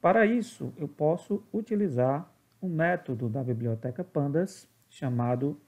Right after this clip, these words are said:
read C S V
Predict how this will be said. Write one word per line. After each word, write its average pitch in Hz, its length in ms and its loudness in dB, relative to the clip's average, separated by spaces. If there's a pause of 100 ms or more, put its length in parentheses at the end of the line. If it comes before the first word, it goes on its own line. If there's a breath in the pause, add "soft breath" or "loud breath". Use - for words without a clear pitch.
read 170 520 -2 (1400)
C - 360 -4
S 117 320 -2
V 165 280 -2